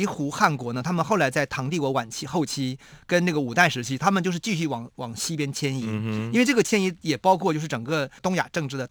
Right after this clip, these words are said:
Speaker 1: 大重组。
Speaker 2: 嗯。
Speaker 1: 那他们就迁到哪里去了呢？迁到今天的河西走廊，
Speaker 2: 嗯。
Speaker 1: 迁到今天的新疆的东疆跟北疆，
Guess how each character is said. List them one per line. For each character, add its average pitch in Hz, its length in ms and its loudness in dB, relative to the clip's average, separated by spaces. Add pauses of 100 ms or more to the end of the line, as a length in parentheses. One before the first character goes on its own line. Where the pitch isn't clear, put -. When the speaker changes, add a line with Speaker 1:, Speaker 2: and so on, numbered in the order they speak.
Speaker 1:
大 - 160 2
重 131 260 -4
组。 147 220 -4 (160)
Speaker 2:
嗯。 107 220 -4
Speaker 1:
那 233 100 6
他 233 140 2
们 233 80 4
就 214 40 0
迁 208 160 0
到 202 60 4
哪 139 140 2
里 139 100 -2
去 156 140 -2
了 143 60 -2
呢？ 131 80 -4
迁 190 180 0
到 180 120 2
今 175 160 -2
天 170 200 0
的 131 240 0 (160)
河 151 220 0
西 185 200 -2
走 131 220 0
廊， 107 340 -6 (200)
Speaker 2:
嗯。 107 280 -6
Speaker 1:
迁 202 180 6
到 208 120 8
今 190 180 0
天 185 140 2
的 147 160 0
新 170 320 -2
疆 156 260 2
的 131 80 0
东 160 300 0
疆 143 260 0
跟 143 200 -2
北 120 160 -6
疆， 120 380 0